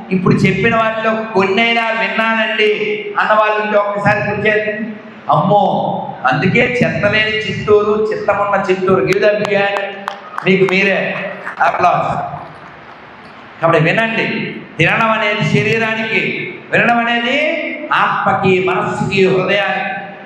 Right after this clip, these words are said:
కాబట్టి రోజు వంట చేసే తల్లులారా, పని చేసుకునేటువంటి పురుషులారా,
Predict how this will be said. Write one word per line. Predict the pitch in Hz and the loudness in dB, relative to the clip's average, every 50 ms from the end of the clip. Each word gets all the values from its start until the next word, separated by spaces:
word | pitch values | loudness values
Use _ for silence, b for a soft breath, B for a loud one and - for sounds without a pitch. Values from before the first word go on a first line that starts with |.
| - - | -6 -2
కాబట్టి | 151 160 - 110 - 151 | 0 0 0 0 0 2
రోజు | 160 185 208 220 220 214 208 196 - - - - - - | 2 4 4 2 2 2 0 0 0 0 -2 -4 -4 0
వంట | - 165 170 165 180 180 180 | 0 0 0 2 0 0 0
చేసే | 196 190 185 190 185 185 185 | 0 0 2 2 2 2 2
తల్లులారా, | 180 175 175 190 196 196 202 202 202 208 220 233 254 254 - - - - - - - - - - - - - - - - - - - - - - - | 0 0 0 0 0 0 2 0 0 0 0 0 -2 -2 -4 -4 -6 -6 -8 -10 -12 -14 -16 -18 -18 -18 -18 -18 -18 -16 -16 -14 -12 -12 -8 -4 0
పని | 190 208 - | 2 2 2
చేసుకునేటువంటి | - - 214 214 214 214 214 208 196 190 190 190 190 185 190 - | 2 2 2 2 0 0 0 0 0 0 0 0 -2 -4 -4 -2
పురుషులారా, | - - - - - - 208 208 202 202 208 220 247 262 - - - - | 0 2 2 4 4 4 4 4 2 2 0 0 -2 -2 -4 -4 -6 -6